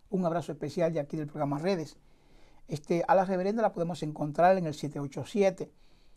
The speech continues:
cinco tres seis, diecisiete cero cero. Repito,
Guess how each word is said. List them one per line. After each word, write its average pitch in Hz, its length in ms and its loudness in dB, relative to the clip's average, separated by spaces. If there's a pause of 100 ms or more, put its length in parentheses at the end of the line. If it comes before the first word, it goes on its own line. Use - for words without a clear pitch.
(240)
cinco 254 460 4
tres 190 220 4
seis, 202 340 4 (280)
diecisiete 170 720 -2
cero 147 280 -4
cero. 113 340 -10
Repito, 196 560 -4